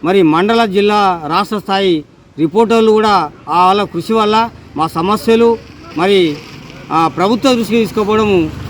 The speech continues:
ఎంతో, ఆ, వాళ్ళు వాళ్ళ, వాళ్ళ యొక్క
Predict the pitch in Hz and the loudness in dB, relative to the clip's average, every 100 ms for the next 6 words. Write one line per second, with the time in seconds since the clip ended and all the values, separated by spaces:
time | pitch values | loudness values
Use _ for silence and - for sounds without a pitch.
0 | - 151 180 226 208 160 - - - - | -4 -2 2 2 2 0 -6 -10 -10 -10
1 | - - 170 165 139 - - - 175 185 | -10 -2 0 0 0 -4 -8 -2 2 2
2 | 170 156 131 139 185 180 - - - 190 | 2 0 -4 -4 -4 -4 -8 -10 -4 -2
3 | 196 185 | 0 -2